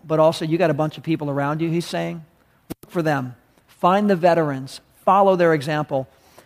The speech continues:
And, uh, what, what, what's so great about this in closing is it helps me. When I look across town and I see somebody with similar struggles who's strong in the faith,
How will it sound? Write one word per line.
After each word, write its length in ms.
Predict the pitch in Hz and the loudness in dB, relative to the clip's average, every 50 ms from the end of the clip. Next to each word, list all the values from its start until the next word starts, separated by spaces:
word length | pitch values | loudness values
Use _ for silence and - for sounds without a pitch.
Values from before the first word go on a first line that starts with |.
| _ | _
And, 240 | - 160 160 156 156 | -2 0 0 2 2
uh, 260 | 160 151 147 151 151 143 - _ _ _ _ _ _ _ _ _ _ | 2 4 4 2 0 -2 -6 _ _ _ _ _ _ _ _ _ _
what, 240 | - 156 185 - 175 | 0 0 0 2 2
what, 340 | 170 190 196 202 196 - - | 2 4 4 4 2 0 0
what's 240 | 175 190 196 - | 2 2 2 2
so 160 | - 214 190 180 | 2 2 2 2
great 260 | 156 180 185 202 202 | 4 4 4 4 4
about 300 | 196 180 165 160 156 - | 4 4 4 2 2 2
this 240 | 170 165 165 - 170 | 2 2 2 0 -2
in 140 | 156 151 | -6 -6
closing 580 | - - 175 165 165 170 147 147 143 143 147 151 - - _ _ _ _ _ _ _ _ _ _ _ _ _ _ _ _ | -4 -2 0 2 2 2 0 -2 -4 -6 -8 -12 -16 -20 _ _ _ _ _ _ _ _ _ _ _ _ _ _ _ _
is 160 | - 180 139 | -4 -2 0
it 120 | 180 180 165 | 0 0 -2
helps 360 | - 190 196 - - - - | 0 0 0 0 -2 -2 -2
me. 400 | 180 175 175 160 143 143 139 - _ _ _ _ _ _ - | 0 0 0 0 -2 -4 -6 -12 _ _ _ _ _ _ -2
When 180 | 165 165 180 | 0 2 2
I 120 | 185 208 226 | 2 2 4
look 200 | 233 233 226 - | 4 2 2 2
across 480 | 208 - - 196 190 185 180 - - | -2 0 2 2 4 4 4 2 -2
town 520 | - - 170 170 160 151 143 143 139 143 131 _ _ _ _ _ | -4 -2 0 0 0 0 0 -2 -4 -8 -12 _ _ _ _ _
and 120 | - 160 165 | -4 0 0
I 100 | 175 190 | 0 0
see 240 | - - 233 208 | 0 -2 -2 -2
somebody 440 | 202 - - 214 196 196 190 185 180 | -4 -2 -2 -2 0 0 2 2 2
with 140 | 175 170 - | 2 0 -2
similar 400 | - - 202 190 190 180 175 170 | -2 -2 -2 0 2 2 2 0
struggles 560 | - - - 180 165 160 156 151 143 139 - | 0 -2 0 2 2 2 2 0 -2 -4 -4
who's 140 | - 156 - | -6 -8 -8
strong 360 | - - - 170 165 165 165 | -8 -6 -2 -2 0 0 -2
in 80 | 165 156 | -2 -4
the 80 | 156 | -6
faith, 420 | 151 _ 160 156 143 135 139 - | -6 _ -4 -4 -4 -4 -8 -10